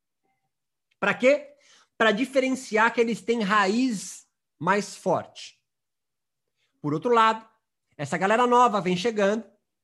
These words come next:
vai deixando claro que eles são muito diferentes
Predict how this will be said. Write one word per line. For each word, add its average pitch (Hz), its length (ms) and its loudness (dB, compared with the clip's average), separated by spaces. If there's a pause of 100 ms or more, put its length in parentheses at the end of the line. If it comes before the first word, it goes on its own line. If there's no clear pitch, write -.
(760)
vai 247 140 0
deixando 277 380 -4
claro 226 420 2
que 240 100 -4
eles 247 140 -4
são 247 160 -2
muito 254 400 2
diferentes 226 800 -2